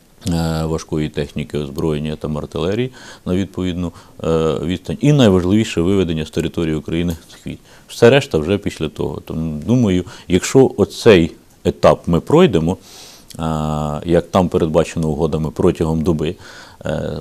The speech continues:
це почне реалізовувати, тоді можна говорити про якісь інші проекти і пункти, е, там, дев'ять позицій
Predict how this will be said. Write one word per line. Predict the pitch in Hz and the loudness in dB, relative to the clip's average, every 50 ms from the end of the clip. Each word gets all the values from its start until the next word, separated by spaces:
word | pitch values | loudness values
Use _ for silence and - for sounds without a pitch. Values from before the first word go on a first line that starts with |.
| - - - | -14 -8 0
це | - 90 | 0 0
почне | - 90 - - 98 90 | 0 0 -4 -2 0 0
реалізовувати, | 92 98 101 123 156 165 151 - 78 | 0 0 2 2 0 0 0 -2 -4
тоді | - 95 117 | -2 0 0
можна | 139 139 123 101 92 90 | 2 2 0 -2 -2 -4
говорити | 82 85 98 110 123 - 95 82 | -2 -2 0 0 2 0 0 -2
про | - 85 87 | 2 2 2
якісь | 85 80 - 98 - - - - - | 2 4 2 -2 -2 -2 -8 -6 0
інші | - 127 123 120 - - 117 | 4 4 4 4 2 -4 -4
проекти | - - - 107 120 120 - - 104 104 - - - - - - - | -2 0 2 2 2 0 0 -2 -2 -2 -2 -6 -18 -20 -20 -6 -4
і | 90 | -4
пункти, | - - - 110 107 104 101 - - 90 85 | -4 -2 0 2 2 2 2 0 -2 -2 -2
е, | 78 - - - - - - 78 78 76 80 80 78 78 78 80 76 76 78 80 - | -2 -4 -12 -20 -20 -10 -6 -4 -2 -2 -2 -2 -2 -2 -4 -4 -4 -6 -6 -8 -8
там, | - 76 76 76 73 73 | -10 -10 -10 -10 -4 4
дев'ять | 85 95 90 85 76 - | 6 6 6 6 2 0
позицій | - 90 76 87 82 76 - - 85 76 | -4 -2 0 0 -2 -2 -2 -4 -4 -4